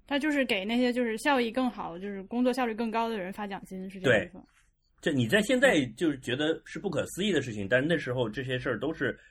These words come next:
Speaker 2: 袁庚护下来的。然后包括当时蛇口自己有一个报纸叫《蛇口通讯》。经常批评袁庚，
Speaker 1: 嗯。
Speaker 2: 啊，就是直接是可以 <laughs> 每个月是要开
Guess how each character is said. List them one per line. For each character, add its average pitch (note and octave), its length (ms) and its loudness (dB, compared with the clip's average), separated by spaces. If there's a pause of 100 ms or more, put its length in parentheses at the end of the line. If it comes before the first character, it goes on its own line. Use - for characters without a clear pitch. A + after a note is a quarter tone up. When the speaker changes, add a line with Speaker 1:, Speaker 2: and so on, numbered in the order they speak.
Speaker 2:
袁 A2+ 180 2
庚 D3+ 180 0
护 F#3 220 -2
下 B2+ 60 -2
来 - 180 -4
的。 A#1+ 100 -12 (560)
然 A#2 120 0
后 C#3 140 4
包 C#3 240 6
括 A#2 600 8 (140)
当 C#3 180 4
时 B2+ 200 0
蛇 B2 240 2
口 A2 180 0
自 D3 140 -6
己 A#2 80 -4
有 G#2 140 0
一 F2 40 -6
个 G#2+ 60 -2
报 C3 260 4
纸 F#2 80 -6
叫 G#2 120 0
《蛇 A2+ 160 -2
口 A2 140 -2
通 A#2+ 180 -4
讯》。 C3+ 240 0 (320)
经 C#3+ 200 -2
常 G#2+ 240 -2
批 B2 200 -6
评 A#2+ 160 -2
袁 F#2 220 -4
庚， F#2 240 -6 (100)
Speaker 1:
嗯。 A3 140 -6
Speaker 2:
啊， G2 260 -2
就 B2+ 120 -4
是 B2 220 -4
直 A2+ 200 -6
接 C3+ 160 4
是 C3 140 -4
可 A#2+ 180 2
以 B2+ 460 2 (100)
<laughs> - 100 -20
每 A#2+ 200 2
个 B2+ 120 6
月 F3 220 6
是 C#3 140 2
要 C3 120 10
开 B2+ 320 6